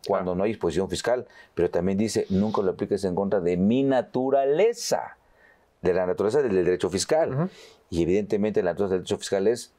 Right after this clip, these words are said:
Speaker 1: recaudatoria.
Speaker 2: Esto, cien por ciento.
Speaker 1: Entonces, ponle un poquito de intereses, digo, justificado que puede ser bajo.
Speaker 2: Claro, claro.
Speaker 1: Bajo por la hermandad, por el apoyo. Pero si lo dejas sin intereses, estás usando una figura jurídica,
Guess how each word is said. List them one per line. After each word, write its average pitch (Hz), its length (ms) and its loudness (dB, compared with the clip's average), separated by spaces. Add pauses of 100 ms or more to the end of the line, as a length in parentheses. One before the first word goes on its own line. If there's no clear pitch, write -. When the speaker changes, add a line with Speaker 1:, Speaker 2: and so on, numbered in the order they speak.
(100)
Speaker 1:
recaudatoria. 85 720 -2
Speaker 2:
Esto, - 320 -6
cien - 220 -4
por 107 140 0
ciento. 82 180 -10
Speaker 1:
Entonces, - 140 -16 (200)
ponle 214 360 2
un 165 80 -2
poquito 143 280 -2
de 120 80 0
intereses, 104 520 -2
digo, 107 240 2
justificado 160 680 0
que 156 80 -6
puede 175 140 -2
ser 185 120 0
bajo. 190 160 0
Speaker 2:
Claro, 156 200 -2
claro. 127 360 -2
Speaker 1:
Bajo 165 300 -2
por 135 160 0
la 110 100 4
hermandad, 113 560 0
por 107 260 0
el 92 80 2
apoyo. 143 460 -2 (720)
Pero 107 280 2
si - 140 -4
lo 87 100 2
dejas 117 240 2
sin 160 120 0
intereses, 139 520 2
estás 104 260 -2
usando 113 260 -2
una 107 100 -2
figura 95 320 0
jurídica, 135 600 -2